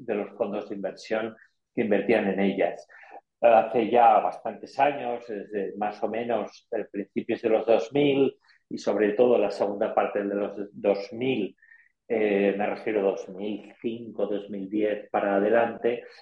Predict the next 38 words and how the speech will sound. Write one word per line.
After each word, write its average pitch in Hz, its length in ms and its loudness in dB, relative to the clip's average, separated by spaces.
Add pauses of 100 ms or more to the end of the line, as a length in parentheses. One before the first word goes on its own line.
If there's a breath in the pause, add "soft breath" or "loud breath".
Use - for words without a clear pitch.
(120)
las 110 160 0
letras 117 340 0
del 113 140 0
Tesoro 120 400 -2
fueron 113 240 -2
perdiendo 113 500 -2
interés 120 760 -4 (160)
porque 143 440 0
la 143 160 -2
rentabilidad 110 800 -6
se - 180 -8
hundió. 107 400 -2 (500 loud breath)
Y 131 160 -6
ya 107 200 4
no 107 100 -4
digo 107 200 -2
nada, 135 520 2
en 107 100 -16
los - 160 -18
últimos 110 560 -14
seis, 117 560 -16
siete, 127 340 -8
ocho 131 300 -2
años 131 380 -4
que 139 80 -2
la - 80 2
rentabilidad 113 500 -4
era 143 240 2
negativa, 98 800 -2
¿eh? 101 60 -6
Ya 113 80 -10
no 117 100 -8
se - 140 -12
hundía, 123 260 2
te 98 140 -2
comprabas 117 440 0
una 123 120 -4
letra 127 420 -2